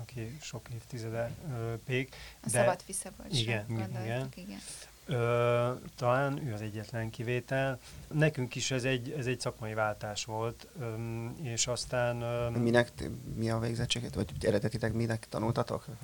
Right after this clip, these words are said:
Speaker 3: Azt csak mondjuk.
Speaker 1: Ö, én, öm, hát közvetlen ezelőtt, ö, a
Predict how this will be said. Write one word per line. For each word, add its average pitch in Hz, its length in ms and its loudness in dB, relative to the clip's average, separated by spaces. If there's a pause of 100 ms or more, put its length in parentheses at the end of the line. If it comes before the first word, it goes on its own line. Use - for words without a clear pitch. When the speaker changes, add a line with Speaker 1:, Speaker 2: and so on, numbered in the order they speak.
(100)
Speaker 3:
Azt - 120 -6
csak 131 120 -10
mondjuk. 170 200 -4
Speaker 1:
Ö, 135 380 6
én, 139 540 2
öm, 139 560 2
hát 139 300 0
közvetlen 147 460 4
ezelőtt, 131 580 4
ö, 135 60 2
a 127 960 2